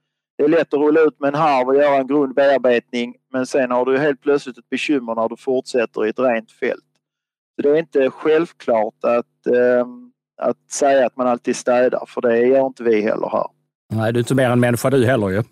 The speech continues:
Speaker 1: Nej, alltså, ehm, vi försöker riva loss alla, plogen rivs ren innan man lämnar fältet. Så, men alltså man, det är ett rätt så stort bekymmer om man ska se alla momenten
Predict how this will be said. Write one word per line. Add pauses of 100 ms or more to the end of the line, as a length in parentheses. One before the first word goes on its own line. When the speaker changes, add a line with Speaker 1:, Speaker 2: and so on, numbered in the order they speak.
(680)
Speaker 1:
Nej,
alltså,
ehm,
vi
försöker
riva
loss
alla, (300)
plogen
rivs
ren
innan
man
lämnar
fältet.
Så,
men
alltså
man, (540)
det
är
ett
rätt
så
stort
bekymmer
om
man
ska
se
alla
momenten